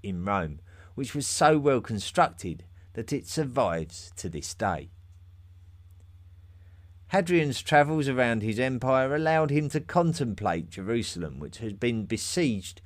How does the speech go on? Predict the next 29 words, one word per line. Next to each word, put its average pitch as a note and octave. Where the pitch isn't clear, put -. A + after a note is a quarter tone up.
some C#3
sixty -
years F#2+
previous, F2+
as E2+
we G2+
already D#2
know. E2+
Hadrian D3
would E3+
plan G2
to A#2+
build G#2
a B2
new A2
temple G2+
in E2+
Jerusalem, F2
but A2+
it C3
certainly E3
wouldn't A#2
be G#2
a F#2
Jewish G#2
one. C2+
It G2
would A#2+
be F2+